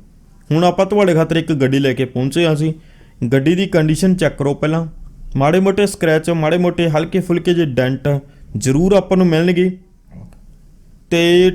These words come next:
ਟਾਇਰਾਂ ਦੀ ਕੰਡੀਸ਼ਨ ਵੀ ਠੀਕ ਹੈ। ਨੰਬਰ ਆਪਾਂ ਨੂੰ ਦਿੱਲੀ ਮਿਲੂਗੀ ਜੀ। ਗੱਡੀ ਦਾ ਰੇਟ ਬਹੁਤ ਘੱਟ ਹੈ ਜੀ ਤੇ ਮਾਡਲ ਦੋ ਹਜ਼ਾਰ ਦਸ ਹੈ, ਪੈਟਰੋਲ 'ਤੇ ਵੀ ਗੱਡੀ ਆ ਪਲੱਸ ਸੀ ਐਨ ਜੀ 'ਤੇ ਵੀ ਆ, ਦਸ ਮਾਡਲ ਹੈ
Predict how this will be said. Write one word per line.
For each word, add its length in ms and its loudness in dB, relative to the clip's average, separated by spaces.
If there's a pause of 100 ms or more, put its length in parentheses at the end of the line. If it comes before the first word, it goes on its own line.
ਟਾਇਰਾਂ 260 4
ਦੀ 100 2
ਕੰਡੀਸ਼ਨ 380 2
ਵੀ 100 0
ਠੀਕ 220 2
ਹੈ। 160 0 (840)
ਨੰਬਰ 380 2
ਆਪਾਂ 220 2
ਨੂੰ 140 4
ਦਿੱਲੀ 220 2
ਮਿਲੂਗੀ 320 -2
ਜੀ। 140 -10 (1040)
ਗੱਡੀ 280 2
ਦਾ 160 4
ਰੇਟ 260 2
ਬਹੁਤ 440 0
ਘੱਟ 180 0
ਹੈ 80 4
ਜੀ 200 -2 (1900)
ਤੇ 320 4
ਮਾਡਲ 420 2 (220)
ਦੋ 220 2
ਹਜ਼ਾਰ 180 4
ਦਸ 340 -4
ਹੈ, 100 -14 (520)
ਪੈਟਰੋਲ 360 0
'ਤੇ 120 2
ਵੀ 100 0
ਗੱਡੀ 240 4
ਆ 120 2 (220)
ਪਲੱਸ 360 0
ਸੀ 260 0
ਐਨ 120 2
ਜੀ 100 -2
'ਤੇ 120 -2
ਵੀ 160 -6
ਆ, 100 -4
ਦਸ 340 0
ਮਾਡਲ 340 2
ਹੈ 100 2